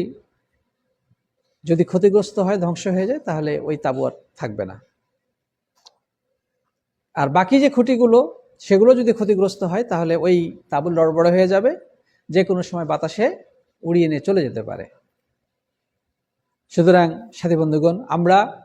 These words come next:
ইসলাম নামক এই তাঁবুর মধ্যে যদি টিকে থাকতে চাই, তাহলে আমাদেরকে এই পাঁচটা খুঁটিকে মজবুতভাবে স্থাপন করতে হবে এবং খুঁটিকে ধরে থাকতে হবে। কোনোভাবে এই খুঁটিগুলোকে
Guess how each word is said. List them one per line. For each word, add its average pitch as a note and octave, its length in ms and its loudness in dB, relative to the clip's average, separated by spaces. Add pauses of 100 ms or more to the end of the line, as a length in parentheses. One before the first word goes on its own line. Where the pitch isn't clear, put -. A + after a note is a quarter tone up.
(640)
ইসলাম G#3 420 0
নামক G#3 240 0 (160)
এই E3+ 80 2 (1120)
তাঁবুর F#3 360 2
মধ্যে F3+ 200 -2 (100)
যদি E3 180 0 (880)
টিকে A3+ 280 -2
থাকতে A#3+ 240 -2 (100)
চাই, G#3+ 160 0 (1300)
তাহলে E3 280 0
আমাদেরকে D#3 400 -6
এই C#3 60 -6 (100)
পাঁচটা G3 380 -6 (140)
খুঁটিকে A3+ 340 -6 (100)
মজবুতভাবে F#3+ 680 -2
স্থাপন G3+ 360 -6
করতে G#3 240 -6
হবে G#3+ 160 0 (120)
এবং E3+ 100 -4 (100)
খুঁটিকে F#3+ 380 -6
ধরে D#3+ 220 -2
থাকতে F#3+ 280 -8
হবে। A3 160 -6 (640)
কোনোভাবে G#3+ 380 2
এই D#3+ 100 -4
খুঁটিগুলোকে D#3+ 500 -2